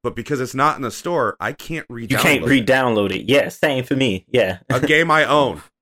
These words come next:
Speaker 2: Paid for. <laughs>
Speaker 1: Yes. I was, dude, when that came out, I was like, "Shut up and take my fucking money right now."
Speaker 2: It, immediately. Yes.
Speaker 1: I was
Speaker 2: <laughs>
Speaker 1: gonna buy an actual, like, you know, like, the joystick paddle thing for that game.
Speaker 2: Yeah.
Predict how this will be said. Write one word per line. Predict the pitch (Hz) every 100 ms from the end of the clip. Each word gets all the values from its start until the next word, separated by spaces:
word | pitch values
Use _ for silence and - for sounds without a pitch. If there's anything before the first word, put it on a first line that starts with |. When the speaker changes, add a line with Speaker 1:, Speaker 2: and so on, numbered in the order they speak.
| _ _ _ _ _ - - _ _ _ _ _ _ _ _ _ _ _
Speaker 2:
Paid | 147 156 143
for. | - _ _ _ _ 123
<laughs> | - - _ _ _
Speaker 1:
Yes. | 131 175 92 - _ _ _ _ _ _ _ _ _ _ _ _ _ _ -
I | 143
was, | 170
dude, | 139 156 151 165 127
when | 139
that | 190
came | 185 180
out, | 170
I |
was | 151
like, | 123
"Shut | - 147
up |
and | 131
take | 135
my | 117
fucking | 110 123 - 98
money | 90 85
right | 87 78
now." | 76 - _ _ _ _ _ _ _
Speaker 2:
It, | 156 147 -
immediately. | 147 170 240 160 - - _ _
Yes. | 180 - -
Speaker 1:
I | 226
was | 254
Speaker 2:
<laughs> | 175
Speaker 1:
gonna | 214 160
buy | 165 185 165
an | 139 147
actual, | 143 139 151 135
like, | 120 110 127
you |
know, | 120 110
like, | 101 92
the | 101
joystick | - 117 107 107 - 104 -
paddle | - 104 117
thing | 117 123 123 -
for | 139
that | 131 123
game. | 131 139 - _ _ _ _ _
Speaker 2:
Yeah. | 117 95 82